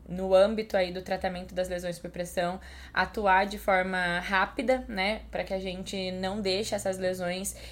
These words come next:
irem pra estágios que são os never events, né? Que é a lesão por pressão estágio três, estágio quatro e a não classificável. E pra que a gente atue quando a gente tem um evento adverso, que a gente atue de forma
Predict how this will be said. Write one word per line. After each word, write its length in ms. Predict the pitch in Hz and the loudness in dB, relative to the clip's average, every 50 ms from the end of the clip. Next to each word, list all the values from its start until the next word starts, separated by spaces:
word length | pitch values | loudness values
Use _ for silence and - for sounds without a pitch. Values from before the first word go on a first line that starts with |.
| - - | -10 -4
irem 280 | - 202 214 226 233 226 | -2 0 0 0 0 -2
pra 220 | 214 - 196 185 | 0 2 2 2
estágios 640 | 180 185 - - 190 180 180 180 185 190 185 - - | 2 0 0 2 4 4 4 2 0 -4 -8 -10 -14
que 500 | - - 185 180 180 180 180 180 - - - | -10 -8 -8 -8 -6 -8 -8 -10 -10 -10 -6
são 320 | - - - 185 196 220 | -2 4 4 4 4 4
os 80 | 226 208 | -2 -2
never 360 | 202 185 185 185 185 180 180 | 0 0 0 2 0 -2 0
events, 380 | 170 170 165 175 208 214 - - | 0 -2 -2 -2 -4 -8 -10 -6
né? 200 | 196 180 185 190 | -4 -4 -4 -4
Que 100 | - 185 | -4 -4
é 40 | |
a 20 | 170 | -4
lesão 180 | 170 170 175 175 | -2 -4 -4 -6
por 60 | 170 | -8
pressão 180 | - 165 - 180 | -10 -12 -12 -12
estágio 300 | 170 - 170 156 160 165 | -8 -8 -8 -8 -8 -12
três, 360 | - - 165 170 185 185 180 | -6 -4 -4 -4 -4 -6 -8
estágio 320 | 175 - 170 165 160 170 | -10 -8 -8 -8 -8 -8
quatro 440 | - - 170 160 160 165 165 - 165 - - - - - - - | -4 -2 0 0 0 -2 -6 -12 -16 -16 -18 -20 -20 -18 -8 -4
e 100 | 175 175 | -2 -2
a 60 | 170 | -2
não 160 | 175 170 165 | -2 -4 -6
classificável. 840 | 165 - 170 170 - - 175 - - 185 170 170 170 180 208 226 233 - - - - - - - - - | -4 -6 -6 -8 -8 -12 -14 -6 -2 0 2 2 0 0 -4 -8 -8 -12 -20 -20 -20 -20 -20 -18 -8 -4
E 540 | 202 202 202 202 202 208 208 202 208 202 208 | -2 -2 -2 -2 -2 -2 -2 -2 -2 -2 -2
pra 100 | - 185 | -2 -4
que 80 | 185 190 | -2 -4
a 40 | |
gente 160 | 190 185 - 196 | -6 -2 -2 -2
atue 580 | 190 - - - 226 226 233 262 254 247 - - - - - - - | -2 -2 -4 -4 -2 0 2 0 0 -2 -6 -12 -20 -20 -20 2 2
quando 300 | 190 185 180 175 170 - - | 2 2 4 -2 -6 -6 -6
a 120 | - 175 | -6 -6
gente 180 | 180 185 175 - | -6 -6 -10 -6
tem 180 | - 185 175 175 | -4 -4 -2 0
um 60 | 180 | 0
evento 300 | 175 175 175 170 170 175 | 0 0 -2 -4 -6 -8
adverso, 360 | 170 175 175 170 165 165 165 | -8 -2 0 0 0 0 -4
que 60 | - | -10
a 40 | 175 | -10
gente 100 | 170 175 | -10 -10
atue 240 | 170 - - 190 190 | -10 -6 -8 -6 -6
de 80 | 202 | -8
forma 420 | 196 - - 175 170 170 180 170 | -8 -2 0 0 0 0 0 -4